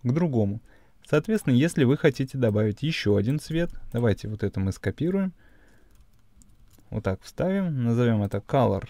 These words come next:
три. А, соответственно, здесь вместо двухсот сорока трёх будем использовать сто восемьдесят три, тридцать четыре и шестьдесят девять. А, теперь мы добавляем сюда Color три.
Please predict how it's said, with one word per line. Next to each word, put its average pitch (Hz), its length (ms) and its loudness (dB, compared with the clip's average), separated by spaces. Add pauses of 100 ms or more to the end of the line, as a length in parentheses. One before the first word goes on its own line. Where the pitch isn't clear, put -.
(140)
три. 113 360 2 (800)
А, 104 320 0
соответственно, 131 440 0
здесь 123 260 2
вместо 107 560 2 (100)
двухсот 117 440 -4
сорока 113 320 0
трёх 104 280 -2
будем 107 220 -2
использовать 101 420 -2
сто 120 240 2
восемьдесят 95 640 -2
три, 120 360 0 (460)
тридцать 120 500 -2
четыре 175 680 0
и 147 180 0
шестьдесят 120 720 0 (140)
девять. 113 480 0 (720)
А, 101 400 0
теперь 123 340 2
мы 107 140 2
добавляем 107 560 2
сюда 107 500 -2 (960)
Color 98 480 2 (1000)
три. 110 340 2